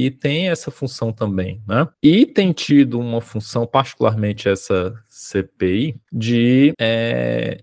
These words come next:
divulgar, publicizar, né, pra sociedade mais ampla aspectos são tão importantes, né? A gente entender, é, exatamente, a gente tem entendido isso, que o oito de janeiro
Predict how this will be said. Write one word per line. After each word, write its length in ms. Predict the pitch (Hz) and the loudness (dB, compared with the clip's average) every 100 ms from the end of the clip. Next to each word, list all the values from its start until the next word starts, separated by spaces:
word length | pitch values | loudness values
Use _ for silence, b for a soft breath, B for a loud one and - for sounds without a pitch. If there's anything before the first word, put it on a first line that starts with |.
| - | -8
divulgar, 840 | 120 175 - 254 175 117 139 170 | -4 -4 -2 -2 2 2 2 0
publicizar, 1080 | - 170 175 196 - 196 151 113 117 165 175 | -2 -4 -4 -6 -6 -6 -6 -2 -2 -2 -4
né, 140 | 143 | -6
pra 180 | 143 131 | -4 -6
sociedade 640 | - 117 - 110 107 101 | -4 -4 -2 0 0 0
mais 380 | 101 101 98 92 | -4 -4 -4 -4
ampla 440 | 101 135 170 - 98 _ _ _ _ 113 | -4 -4 -4 -8 -14 _ _ _ _ -8
aspectos 600 | 117 - 123 127 143 - | -8 -2 2 2 0 -6
são 180 | 156 | -6
tão 140 | 151 160 | -4 -4
importantes, 800 | 185 - 202 - - 156 135 - | -2 -4 -4 -4 -2 -2 -2 -6
né? 300 | 120 123 139 - | -4 -4 -6 0
A 80 | 117 | 0
gente 340 | 117 160 - | 0 -4 -6
entender, 540 | - 139 120 113 110 - | -6 -4 0 2 2 0
é, 440 | 95 92 92 92 - | -4 -2 -4 -8 -10
exatamente, 800 | 101 95 95 - 92 107 143 - | -8 -2 -2 0 -4 -2 -4 0
a 60 | 110 | 0
gente 260 | 104 110 | 0 -6
tem 160 | 120 117 | -2 -2
entendido 580 | 131 120 107 101 92 95 | -2 -2 -2 -2 -2 0
isso, 360 | 123 143 - | 2 0 -2
que 100 | - | 2
o 140 | 139 135 | 4 6
oito 520 | 127 135 - 139 131 | 4 4 0 -2 -2
de 220 | 113 117 | -2 -2
janeiro 640 | 107 101 104 131 156 117 | 0 0 0 2 2 2